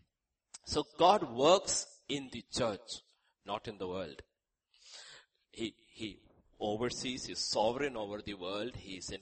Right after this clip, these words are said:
control, but he's intimately involved in, in his work in the church. God doesn't have much interest in the world except the salvation.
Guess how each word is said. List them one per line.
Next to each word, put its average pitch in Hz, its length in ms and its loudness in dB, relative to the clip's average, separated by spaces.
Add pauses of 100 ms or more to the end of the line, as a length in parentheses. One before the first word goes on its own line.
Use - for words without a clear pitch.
control, 110 580 -8
but 92 160 -8
he's 101 220 -10
intimately 127 840 -6
involved 113 360 -4
in, 98 120 -6
in 104 160 -14
his 101 200 -10
work 107 320 -4
in 107 140 -8
the 87 180 -10
church. 90 300 -6 (800)
God 147 200 0
doesn't 139 260 -2
have 131 100 -6
much 123 300 -8
interest 120 420 -6
in 113 100 -10
the 104 120 -6
world 107 240 -2 (100)
except - 480 -6
the 113 200 -4 (800)
salvation. 113 600 -2